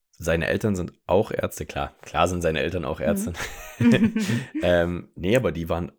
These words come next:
Speaker 1: regelmäßig, hat er auch erzählt, glaub ich, auf Fortbildung, Weiterbildung, um eben genau sowas zu vermeiden,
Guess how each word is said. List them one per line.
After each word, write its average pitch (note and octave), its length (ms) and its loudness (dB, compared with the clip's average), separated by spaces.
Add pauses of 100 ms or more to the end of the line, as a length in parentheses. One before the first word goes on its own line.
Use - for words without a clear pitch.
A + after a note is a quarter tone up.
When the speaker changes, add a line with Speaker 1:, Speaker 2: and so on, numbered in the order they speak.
(140)
Speaker 1:
regelmäßig, C3 460 0
hat G#2 80 -4
er - 80 0
auch - 80 0
erzählt, G2+ 300 -4
glaub G2 100 -2
ich, G2 120 -8
auf F#2+ 100 -10
Fortbildung, A#2+ 680 2
Weiterbildung, A2+ 640 0
um F#2+ 120 -4
eben G2 200 -2
genau G2 240 0
sowas F#2 280 -2
zu - 120 -12
vermeiden, G2+ 580 0